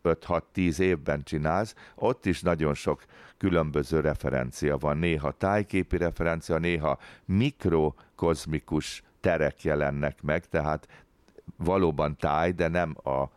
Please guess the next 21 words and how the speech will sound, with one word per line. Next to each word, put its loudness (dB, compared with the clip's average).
látható -2
külső -2
táj, -2
hanem 0
belső 2
táj, 2
vagy 0
mikroszkópikus. 2
Én 2
úgy 2
mondanám 0
inkább, -4
hogy, 0
hogy -2
mikrokonstellációk, -2
különböző 2
elemek, 0
amikben -2
egy-egy 2
elem 2
valóban 0